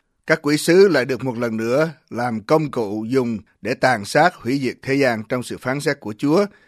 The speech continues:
Sự phán xét đang đi nhanh đến hồi chung cuộc. Xin quý vị cùng mở Kinh Thánh để theo dõi và cùng học lời Chúa trong Khải Huyền đoạn số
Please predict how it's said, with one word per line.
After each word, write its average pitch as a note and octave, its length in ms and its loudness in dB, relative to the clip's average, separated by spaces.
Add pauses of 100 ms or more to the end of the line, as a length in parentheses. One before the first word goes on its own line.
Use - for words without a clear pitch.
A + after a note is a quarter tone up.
(240)
Sự - 200 -16
phán C3+ 220 -2
xét E3 260 2
đang C#3 240 0
đi C#3 140 0
nhanh C3 280 2
đến C#3 180 4
hồi A#2 320 0
chung A#2+ 220 -2
cuộc. G2 240 -8 (600)
Xin D#3 240 -6
quý F#3 120 4
vị C#3 200 2
cùng A2 220 -6
mở G#2+ 160 -2
Kinh C#3+ 200 -4
Thánh D3+ 300 0
để A2+ 180 -2
theo D3 240 0
dõi A2 320 0
và C3 100 0
cùng A2+ 200 -2
học A2 200 0
lời G#2 160 -2
Chúa C#3 340 4
trong B2 240 0
Khải A2+ 160 0
Huyền B2+ 300 4
đoạn D#2+ 140 -8
số C#3+ 160 -6